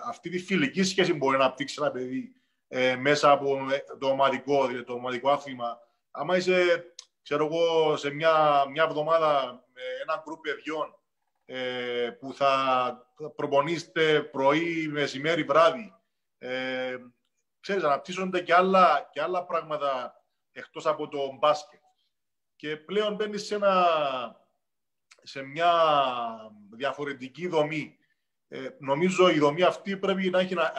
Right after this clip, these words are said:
αν αποφασίσουμε ότι, πρέπει να αποφασίσουμε ότι θέλουμε να παίζουμε πρώτα απ' όλα. Αν θέλουμε να ακολουθήσουμε και τι και ποιο μοντέλο. Ε, υπάρχουν δεκάδες μοντέλα. Ε, πρέπει να δούμε ποιο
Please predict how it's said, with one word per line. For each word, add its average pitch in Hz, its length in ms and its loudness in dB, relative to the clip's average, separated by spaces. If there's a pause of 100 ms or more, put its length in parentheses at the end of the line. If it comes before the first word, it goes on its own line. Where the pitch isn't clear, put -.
(280)
αν 175 200 0
αποφασίσουμε 151 640 -2
ότι, 165 200 -8
πρέπει 151 280 -6
να 180 40 2
αποφασίσουμε 160 340 0
ότι - 80 -20
θέλουμε 180 200 -6
να 170 100 0
παίζουμε 160 380 -4
πρώτα - 220 -20
απ' - 100 -20
όλα. - 100 -20 (680)
Αν 147 320 0
θέλουμε 156 280 -6
να 151 60 2
ακολουθήσουμε 143 720 -6
και 131 240 -4
τι 180 220 -8
και 185 120 -2
ποιο 180 220 -2
μοντέλο. 180 420 0 (720)
Ε, - 100 -12
υπάρχουν 190 520 0
δεκάδες 180 460 4
μοντέλα. 107 380 -18 (580)
Ε, - 120 -16
πρέπει 196 320 -8
να 170 140 4
δούμε 185 200 -2
ποιο 185 560 -2